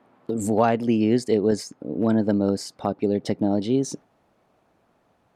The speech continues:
But I quickly went out of favor just because of how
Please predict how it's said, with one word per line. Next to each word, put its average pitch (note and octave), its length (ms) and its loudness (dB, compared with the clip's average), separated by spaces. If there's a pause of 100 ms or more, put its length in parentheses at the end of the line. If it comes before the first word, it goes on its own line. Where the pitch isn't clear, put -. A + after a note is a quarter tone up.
(360)
But A2 640 2
I A2 60 -4
quickly D3 400 0
went C3 180 4
out A2+ 100 2
of G#2+ 120 -4
favor G2+ 420 0
just F#2 240 -6
because F#2+ 560 -4
of F2+ 360 -2
how F2+ 520 -4